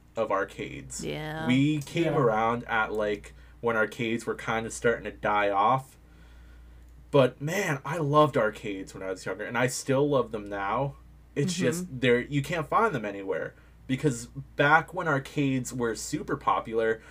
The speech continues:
Speaker 1: they were on the cutting edge of technology. Games came out in arcades first before they got ported to home consoles. Now it's like, if someone wants to have an arcade cabinet, it's like, "Well, just buy a P S five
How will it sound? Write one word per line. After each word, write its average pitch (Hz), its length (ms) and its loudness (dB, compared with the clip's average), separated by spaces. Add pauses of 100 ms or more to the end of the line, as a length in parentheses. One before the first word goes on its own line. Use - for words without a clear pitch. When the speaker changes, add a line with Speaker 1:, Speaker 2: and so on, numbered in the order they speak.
(240)
Speaker 1:
they 131 340 6
were 165 180 8
on 127 120 4
the 127 80 -4
cutting 127 400 -2
edge 117 200 -2
of 117 80 -6
technology. 110 800 -4 (140)
Games 190 300 2
came 175 220 -2
out 156 160 2
in 139 80 0
arcades 135 480 4
first 139 520 6
before 139 400 4
they 127 100 4
got 113 280 4
ported 117 400 -2
to 117 60 -6
home 110 300 -4
consoles. - 800 -2 (560)
Now 135 460 6
it's 117 200 2
like, 110 360 2 (320)
if 135 180 2
someone 139 400 2
wants 120 260 0
to 120 60 -12
have 117 180 0
an 117 60 -4
arcade 110 480 -4
cabinet, 120 440 2
it's 110 180 -6
like, 98 200 -2
"Well, 95 80 -8
just - 160 -14
buy 110 160 2
a 107 40 2
P - 180 -6
S 98 120 -2
five - 380 -6